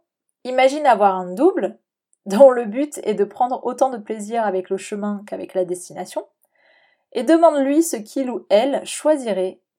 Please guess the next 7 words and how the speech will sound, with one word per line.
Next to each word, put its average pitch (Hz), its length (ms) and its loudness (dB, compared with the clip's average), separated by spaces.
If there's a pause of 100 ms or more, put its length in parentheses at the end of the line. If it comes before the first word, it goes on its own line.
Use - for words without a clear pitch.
comme 233 180 -2
chemin. - 320 -10 (2250)
Quatrième 202 440 2
outil, 285 460 -6 (460)
tenir 285 540 0
un 196 120 -2
journal, 202 580 -8